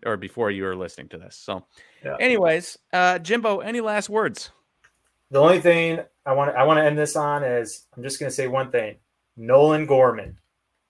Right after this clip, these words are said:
Speaker 2: That's it.
Speaker 1: Nolan Gorman. Uh, I will not end on Nolan Gorman because he is a Cardinals prospect. I am a Brewers fan, so no. No to Nolan Gorman, but yes
Speaker 2: <laughs>
Speaker 1: to twenty twenty-two Bowman Baseball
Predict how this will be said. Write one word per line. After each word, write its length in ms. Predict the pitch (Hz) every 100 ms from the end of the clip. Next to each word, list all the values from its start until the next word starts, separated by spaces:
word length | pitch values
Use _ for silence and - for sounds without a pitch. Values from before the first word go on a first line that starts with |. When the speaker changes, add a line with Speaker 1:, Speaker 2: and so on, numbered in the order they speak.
| _ _ _ _ -
Speaker 2:
That's 220 | 120 -
it. 220 | 107 - _ _ _ _ _ _ -
Speaker 1:
Nolan 640 | 104 120 131 135 135 135 _
Gorman. 480 | - 101 95 95 92 _ _ _ _ -
Uh, 340 | 127 120 113
I 180 | - 147
will 160 | 160 151
not 280 | 139 139 135
end 200 | 135 123
on 140 | 123
Nolan 300 | 120 123 120
Gorman 340 | 117 120 120
because 300 | 107 107 104
he 100 | -
is 140 | 135 120
a 60 |
Cardinals 420 | 113 117 110 110 -
prospect. 580 | 110 104 - 107 95 -
I 140 | 120
am 100 | 117
a 40 | 104
Brewers 340 | 110 107 104
fan, 300 | 110 101 98
so 220 | 95 104
no. 480 | 98 110 139 151 147 _ _ _
No 240 | 135 170 240
to 100 | 233
Nolan 320 | 208 190 170
Gorman, 440 | 151 156 147 139 - _ _ _
but 360 | - 135 131 -
yes 600 | 127 143 156 170 165 - 151 -
Speaker 2:
<laughs> 260 | _ - -
Speaker 1:
to 640 | 151 143 139 135 139 139 - _ _ _
twenty 320 | 139 143 143
twenty-two 840 | 139 131 131 123 - 131 120 110 -
Bowman 520 | 107 120 117 120 117
Baseball 800 | 117 107 101 - 107 104 101